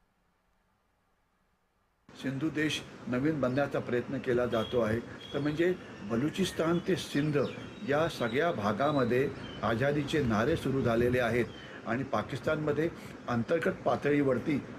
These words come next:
मोठी अशांतता पसरलेली आहे, बलुचिस्तान असो की सिंध असो. आणि <clears throat> पाकिस्तानचे जनरल, जनरल मुनीर यांच्याकरता हे एक मोठं आव्हान आहे. त्यांचं, अ,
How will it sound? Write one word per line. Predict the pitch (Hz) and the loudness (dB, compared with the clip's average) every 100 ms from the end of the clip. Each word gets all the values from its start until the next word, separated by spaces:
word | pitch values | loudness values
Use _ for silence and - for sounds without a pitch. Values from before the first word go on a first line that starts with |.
| - | -2
मोठी | 117 120 170 | 0 2 0
अशांतता | 139 160 - 135 131 127 143 | 2 2 2 0 0 0 0
पसरलेली | 165 120 - 123 113 113 107 | 0 0 0 2 2 4 2
आहे, | 98 90 - - - - - | 2 -4 -12 -16 -16 -16 -8
बलुचिस्तान | 113 113 123 117 - 143 | -2 0 -2 -2 0 2
असो | 120 - 147 | 0 0 -2
की | 147 | -2
सिंध | - 127 113 | 0 2 4
असो. | 107 90 90 - - - - - | 4 2 -6 -8 -8 -8 -8 -4
आणि | 143 156 175 - - - - - - - | 0 2 2 0 -10 -14 -16 -14 -12 -4
<clears throat> | - 123 127 170 151 | 0 2 2 2 2
पाकिस्तानचे | 113 113 160 151 175 170 | 0 0 -2 0 2 2
जनरल, | 135 131 135 151 110 - - | 0 0 2 2 2 -2 -4
जनरल | 127 131 147 | 0 0 0
मुनीर | 131 123 175 147 110 - - - - - - - - 127 | 2 4 4 4 0 -6 -10 -10 -14 -16 -14 -12 -8 -4
यांच्याकरता | 123 165 160 139 - 151 - - - - | -2 0 2 0 0 0 0 -10 -10 -2
हे | 143 | 0
एक | 143 | 0
मोठं | 127 120 165 | 0 2 2
आव्हान | 110 104 110 107 | 0 2 2 0
आहे. | 95 - - - - | -2 -8 -16 -10 -2
त्यांचं, | 127 131 170 165 - - - | 0 4 4 4 0 -6 2
अ, | 127 127 | 4 4